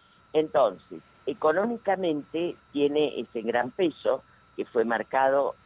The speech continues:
este, con el informe Kissinger, y que las políticas internacionales no son políticas que cambian con cada gobierno,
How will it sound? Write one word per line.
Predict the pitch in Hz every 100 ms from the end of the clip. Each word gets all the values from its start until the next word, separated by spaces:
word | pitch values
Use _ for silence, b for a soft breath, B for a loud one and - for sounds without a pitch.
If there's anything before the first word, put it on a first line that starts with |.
| -
este, | 104 98 - 98 92
con | - 95
el | 92
informe | 92 113 107 117
Kissinger, | 175 156 135 131 131 127 B B B _
y | 160 - -
que | 170 165 - _
las | 143 151 -
políticas | - 156 214 220 - 120 - 101 101 _ -
internacionales | 123 110 117 117 107 135 151 147 110 107 - b b b 165
no | 190
son | 254 180
políticas | 139 131 127 120 113
que | - 113
cambian | 117 123 120 113
con | 104 104
cada | 95 110 107
gobierno, | 95 98 101 85 78 80